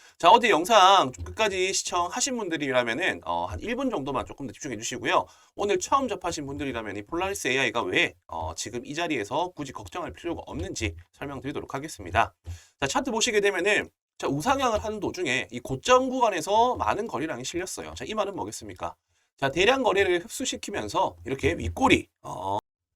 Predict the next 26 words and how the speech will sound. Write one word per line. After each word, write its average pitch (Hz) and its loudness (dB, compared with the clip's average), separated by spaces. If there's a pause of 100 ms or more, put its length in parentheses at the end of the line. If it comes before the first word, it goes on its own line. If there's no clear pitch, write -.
(360)
자, 120 0
이 127 0
윗꼬리 247 4
물량들을 214 2
다, 139 4
어, 208 -2
흡수를 240 -4
하고 220 2
지금 175 -2
현재 123 -4
올라온 202 2
자리가 147 -2
형성이 202 -8
된 90 -14
거잖아요. 101 -8
그죠? 92 -4 (400)
자, 143 0
그러다 196 4
보니까 180 2
지금 240 2
이 226 -2
장대 170 -6
양봉 131 -2
자체는요, 139 -4 (320)
이 175 0
앞전에, 233 6